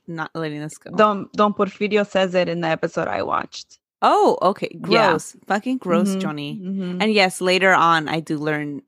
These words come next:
Speaker 1: that Mariano says she's a minor.
Speaker 2: Oh, he
Speaker 1: Um,
Speaker 2: says it?
Speaker 1: but at this
Speaker 2: Okay.
Speaker 1: point, when I wrote this down, I
Speaker 2: You didn't
Speaker 1: didn't, I
Speaker 2: know
Speaker 1: wasn't
Speaker 2: yet.
Speaker 1: sure yet. Yeah. <laughs>
Speaker 2: We were wondering because we were won-, we were wondering when they first showed her.
Speaker 1: Right. Yeah. 'Cause she was on a school bus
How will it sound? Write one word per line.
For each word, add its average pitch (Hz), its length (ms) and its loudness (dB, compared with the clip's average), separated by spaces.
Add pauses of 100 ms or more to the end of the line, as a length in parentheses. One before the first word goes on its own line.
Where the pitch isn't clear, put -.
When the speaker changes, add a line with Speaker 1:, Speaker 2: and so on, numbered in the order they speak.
Speaker 1:
that 151 260 -4
Mariano 147 400 -6
says - 240 -10
she's 143 220 -14
a 151 40 -12
minor. 160 440 -10 (200)
Speaker 2:
Oh, 190 280 2
he 185 100 -2
Speaker 1:
Um, 139 80 -6
Speaker 2:
says 170 220 -4
it? 185 180 -8
Speaker 1:
but 196 80 4
at 196 140 0
this 175 160 0
Speaker 2:
Okay. 185 80 -12
Speaker 1:
point, 180 320 0
when 160 160 -4
I 165 80 0
wrote 165 220 0
this 165 140 -14
down, 147 540 -4
I - 80 -4
Speaker 2:
You 196 140 2
didn't 190 180 2
Speaker 1:
didn't, 185 60 -2
I 170 100 2
Speaker 2:
know 160 40 -2
Speaker 1:
wasn't 165 280 -4
Speaker 2:
yet. - 20 -10
Speaker 1:
sure - 240 -2
yet. 151 380 -6 (140)
Yeah. 165 300 -6 (260)
<laughs> - 280 -4
Speaker 2:
We 254 120 6
were 254 320 4
wondering 190 520 2
because 180 260 -2
we 202 80 4
were 202 60 2
won-, 180 320 -2
we 196 140 0
were 196 180 4
wondering 175 380 0
when 165 140 -2
they 156 100 -4
first 180 240 -4
showed - 260 -8
her. 185 220 -8 (220)
Speaker 1:
Right. 202 340 2
Yeah. 170 460 2
'Cause 185 180 -4
she 190 100 -2
was 175 140 -2
on 175 140 0
a - 20 -2
school 277 260 0
bus 170 460 0